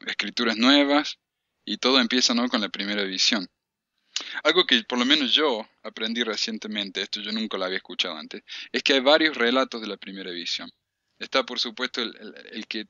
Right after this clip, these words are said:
todos hemos escuchado y el que se, se puede encontrar en la Perla de Gran Precio, y nos gustaría empezar hablando de este relato.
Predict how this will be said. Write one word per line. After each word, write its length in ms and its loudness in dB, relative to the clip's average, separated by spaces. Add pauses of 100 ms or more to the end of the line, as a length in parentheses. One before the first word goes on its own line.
todos 240 -4
hemos 240 -4
escuchado 720 0
y 120 -10
el 100 -8
que 100 -14
se, 240 -4 (140)
se 160 -6
puede 200 -4
encontrar 360 -4
en 60 -2
la 60 -2
Perla 280 0
de 60 -2
Gran 200 -4
Precio, 480 2 (920)
y 100 6
nos 120 4
gustaría 340 2
empezar 340 0
hablando 340 2
de 80 2
este 200 -2
relato. 400 -6